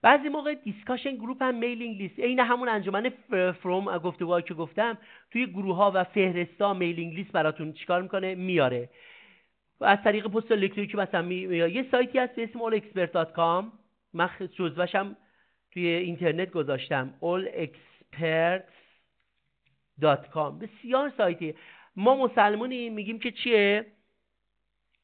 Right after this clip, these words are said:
all، معذرت خواهش، یه دونه ال، ال کم داره. all experts. دیکته‌شو مواظب باشید غلط ننویسید مثل من. ما می‌گیم که چی؟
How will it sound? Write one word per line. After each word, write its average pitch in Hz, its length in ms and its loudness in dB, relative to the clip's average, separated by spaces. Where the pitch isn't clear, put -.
all، 185 400 4
معذرت 147 400 -4
خواهش، 127 280 -14
یه 139 180 -10
دونه 143 260 -10
ال، 135 240 -10
ال 135 120 -10
کم 135 380 -12
داره. 165 300 -8
all 165 280 0
experts. - 560 -6
دیکته‌شو 160 360 -10
مواظب 139 260 -8
باشید 151 300 -12
غلط 131 300 -4
ننویسید 113 460 -16
مثل 113 240 -20
من. 107 140 -18
ما 214 140 2
می‌گیم 247 280 -2
که 262 320 2
چی؟ 247 400 -6